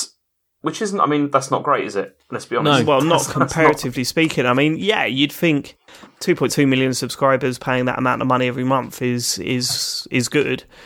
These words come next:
Speaker 3: but then Microsoft are way over ten million now, aren't they?
Speaker 1: Yeah.
Speaker 2: Yeah.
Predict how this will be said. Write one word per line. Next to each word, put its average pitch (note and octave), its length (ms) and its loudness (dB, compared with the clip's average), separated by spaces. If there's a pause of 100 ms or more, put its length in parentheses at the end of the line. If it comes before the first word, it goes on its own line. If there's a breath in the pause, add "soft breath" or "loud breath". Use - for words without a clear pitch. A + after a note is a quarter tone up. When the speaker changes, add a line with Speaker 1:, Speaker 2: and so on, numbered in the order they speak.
(400 loud breath)
Speaker 3:
but B2+ 100 0
then C3 320 4
Microsoft C3+ 560 -2
are B2+ 60 -4
way C3 280 0
over B2 160 -2
ten B2+ 260 -4
million C3+ 300 -4
now, B2 180 -8
aren't A#2+ 140 -6
they? D#3+ 240 -4 (200)
Speaker 1:
Yeah. B2+ 120 -2
Speaker 2:
Yeah. A#2 140 -2